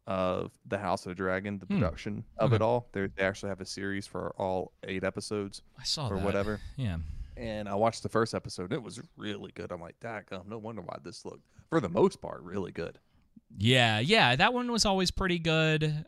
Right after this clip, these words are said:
Speaker 2: Um, I, I feel like we didn't have a whole lot of bad things to say about the C G in that.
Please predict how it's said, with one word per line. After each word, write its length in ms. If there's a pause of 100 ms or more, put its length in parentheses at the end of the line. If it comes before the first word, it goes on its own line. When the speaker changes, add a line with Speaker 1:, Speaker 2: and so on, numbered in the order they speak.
Speaker 2:
Um, 300
I, 160
I 60
feel 160
like 100
we 100
didn't 180
have 120
a 60
whole 360
lot 160
of 120
bad 320
things 220
to 60
say 220
about 340 (1120)
the 80
C 260
G 280
in 120
that. 320